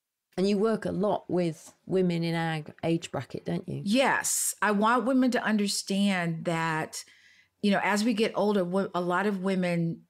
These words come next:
Speaker 2: pull away from using weights. They're like, "Oh, I don't, I don't think I should wear, you know, do weights." But what you may not know is that if you don't do anything after the age of thirty, you can lose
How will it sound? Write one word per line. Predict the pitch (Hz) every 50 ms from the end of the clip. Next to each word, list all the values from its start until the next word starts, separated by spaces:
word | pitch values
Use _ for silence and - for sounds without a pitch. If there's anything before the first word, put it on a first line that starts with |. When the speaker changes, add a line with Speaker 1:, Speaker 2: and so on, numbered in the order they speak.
| _ _
Speaker 2:
pull | - - 233 233 226
away | 208 185 190 180 185
from | 180 - 185 180
using | 170 170 170 170 170 160 160
weights. | 151 143 120 - - - - - - - - - _ _
They're | - 170
like, | 175 170 165
"Oh, | 196 220 220 214
I | 202 190 202
don't, | 196 - -
I | - 185
don't | 180 185 190 -
think | 185 170 180
I | 170
should | 170 - - 170 165 - _
wear, | - 160 170 151 151 - _ _ _
you | - 170 180
know, | 165 151
do | 160 156 170 160
weights." | 156 156 147 131 - - -
But | - - 170 160 - - - - - - - - - - - _ _ _ _ _ _ _
what | 190 226 226 190
you | 214 214 202
may | 202 196 202 247 277
not | 269 247 214 - -
know | 170 175 156 160 156 160 -
is | - 170
that | 170 185 151 - - _ _ _
if | 190 196 190
you | 190 208 233 262
don't | 285 277 247 196
do | 220 220 180 - -
anything | - 196 208 214 214 214 208 208 180 175 - -
after | 160 175 185 180 -
the | 214 202 196 -
age | - 180 185 175 -
of | 175 170 170 -
thirty, | - 165 165 170 190
you | 180 175 196 214
can | 214 220 240 226 214 196
lose | 190 180 180 175